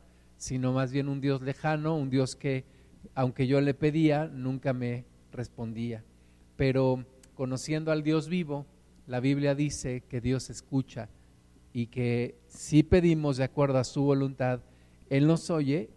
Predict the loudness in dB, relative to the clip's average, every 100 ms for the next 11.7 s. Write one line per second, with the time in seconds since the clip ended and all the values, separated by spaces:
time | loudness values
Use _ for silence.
0 | -10 -2 2 2 2 0 -2 2 4 4
1 | 2 0 -2 -2 -6 -10 _ _ -10 -6
2 | -6 -6 -4 0 2 0 -2 -8 -8 -8
3 | -6 -4 -6 -8 -20 _ -6 -6 -2 2
4 | 2 0 -4 -6 -6 -8 -8 -6 -4 0
5 | 0 0 -6 -12 -20 -20 -20 _ _ -8
6 | -8 -2 -4 -2 -4 -2 -2 -6 -6 -4
7 | -2 -4 -6 -12 -20 -20 -20 _ -2 2
8 | 2 0 2 4 4 2 -2 -4 -2 -2
9 | 0 0 -2 -8 -20 _ -6 0 0 0
10 | -2 -2 -4 -4 -6 -2 -2 0 0 2
11 | 0 -2 -4 -2 0 0 -2